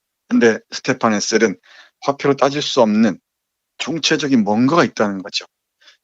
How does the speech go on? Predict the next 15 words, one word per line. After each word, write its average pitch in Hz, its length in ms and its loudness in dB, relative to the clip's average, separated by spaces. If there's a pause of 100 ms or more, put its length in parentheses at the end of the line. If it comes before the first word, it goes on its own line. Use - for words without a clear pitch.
이를테면 139 600 2 (100)
이렇습니다. 113 600 -2 (540)
상인의 196 460 4
지배는 131 460 2
곧 135 240 -6
계산의 170 480 2
지배다. - 440 -6 (760)
우리는 123 420 4
이 120 200 2
지배로부터 113 760 -2
탈출할 135 580 -4
수 - 200 -4
있음을 120 500 0
입증해야 139 680 -2
한다. 127 280 -12